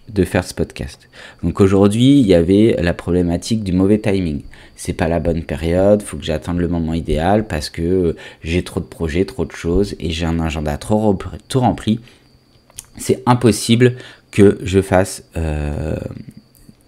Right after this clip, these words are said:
ça, enfin tenir ça dans mon, dans mon agenda. Ensuite, là, j'ai eu la, la peur de réussir.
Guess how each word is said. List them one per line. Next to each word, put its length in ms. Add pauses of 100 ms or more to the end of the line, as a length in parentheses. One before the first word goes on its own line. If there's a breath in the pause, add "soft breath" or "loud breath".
(140)
ça, 360
enfin 200
tenir 320
ça 160
dans 100
mon, 260
dans 120
mon 100
agenda. 320 (580 loud breath)
Ensuite, 480 (120)
là, 220
j'ai 180
eu 100
la, 320
la 180
peur 240
de 120
réussir. 420